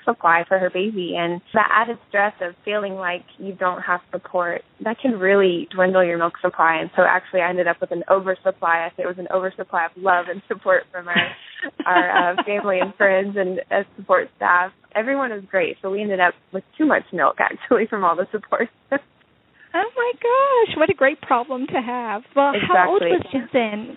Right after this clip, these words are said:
Speaker 2: when he finally was able to nurse successfully? Because it sounds like he went through quite an ordeal before he was able to finally nurse with you.
Speaker 1: He had a very rough start. And so he was five months old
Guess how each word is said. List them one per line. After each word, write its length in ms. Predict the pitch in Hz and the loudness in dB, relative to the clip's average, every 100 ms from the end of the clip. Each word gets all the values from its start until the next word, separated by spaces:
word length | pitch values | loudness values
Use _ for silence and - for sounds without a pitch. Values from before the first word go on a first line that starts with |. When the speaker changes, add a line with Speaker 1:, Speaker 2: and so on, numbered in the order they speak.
| - | 0
Speaker 2:
when 140 | 254 | 2
he 180 | 233 269 - | 4 0 2
finally 260 | 262 294 302 | 0 2 2
was 160 | 233 - | 0 2
able 240 | 240 247 254 | 2 2 0
to 180 | - | -2
nurse 260 | 226 208 220 | -4 -6 -6
successfully? 640 | - - - 392 - 220 214 | -4 -4 2 2 2 0 2
Because 240 | 214 247 | 2 4
it 140 | 247 - | 2 2
sounds 260 | 277 466 | -2 0
like 140 | 285 214 | 0 0
he 160 | - | 0
went 240 | 247 208 - | 0 0 -2
through 220 | 214 196 - - | -4 -4 -6 -2
quite 220 | 359 359 | 0 2
an 120 | 208 | 0
ordeal 580 | 190 190 - 269 339 180 | 0 -4 -2 -2 0 0
before 320 | 202 202 226 208 | 0 -2 0 0
he 140 | 220 | 0
was 180 | 202 202 - | 0 0 2
able 260 | 220 226 | 2 0
to 180 | - 220 - | -2 -4 -2
finally 360 | 202 196 190 | -4 -2 -4
nurse 320 | 175 196 359 - | -2 -2 -2 -6
with 140 | - - - | -8 -8 -6
you. 240 | - 220 - - - _ _ _ _ _ - | -8 -8 -14 -20 -20 _ _ _ _ _ 0
Speaker 1:
He 100 | 240 | 4
had 200 | 277 269 | 4 4
a 100 | 226 | 2
very 300 | 202 208 202 | 2 4 4
rough 220 | 185 175 175 | 2 0 -2
start. 440 | - 175 175 170 - | 0 4 4 2 -2
And 180 | - 185 202 | -6 -2 0
so 80 | |
he 160 | 196 233 | 0 2
was 160 | 233 214 - | 0 0 2
five 260 | 202 214 254 | 2 2 -2
months 220 | 247 247 | -6 -4
old 360 | 196 175 175 | -2 -2 -6